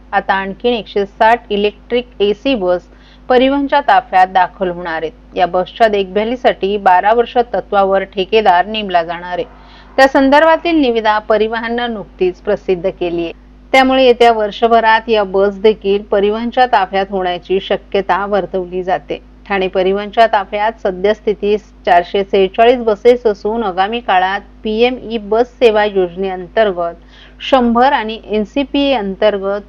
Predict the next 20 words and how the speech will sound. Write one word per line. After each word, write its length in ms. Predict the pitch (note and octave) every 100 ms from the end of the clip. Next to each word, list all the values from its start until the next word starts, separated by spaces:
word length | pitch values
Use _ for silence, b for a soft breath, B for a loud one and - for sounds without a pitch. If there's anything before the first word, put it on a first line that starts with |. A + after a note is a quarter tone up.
| -
पंधराच्या 640 | G3+ F#3 G#3+ A3+ - A#3+
वित्तीय 480 | A#3 G3 - G3+ G3+
आयोगाअंतर्गत 1120 | F#3+ F#3 F#3+ A3 B3+ B3 G#3 G3 F#3+ E3 E3+ D#3+ - b b b -
शहाऐंशी 420 | C4 C4+ C#4 E4+
बस 260 | D4 D4 C#4+
पुढील 340 | - G#3+ G#3+ -
आर्थिक 460 | F#3+ F#3+ - C4+ C4+
वर्षात 320 | A3 - A3
दाखल 420 | G3 F3 F3 A#3
होणं 240 | A#3+ F#3
अपेक्षित 460 | F#3 F3+ E3 - F3
आहे. 220 | F3 F3+ - - -
त्याशिवाय 500 | F3+ F3 F#3 F#3 F#3+
दहा 320 | F#3+ F3+ G3
डबल 380 | F#3+ F3+ G3+ A3+
डेकर 280 | B3 C4+ C4+
बस 320 | G#3 G#3 G#3
देखील 340 | A#3+ B3 D#4+
येत्या 260 | C#4 A#3+ D4+
काळात 380 | D#4 F#3+ F3+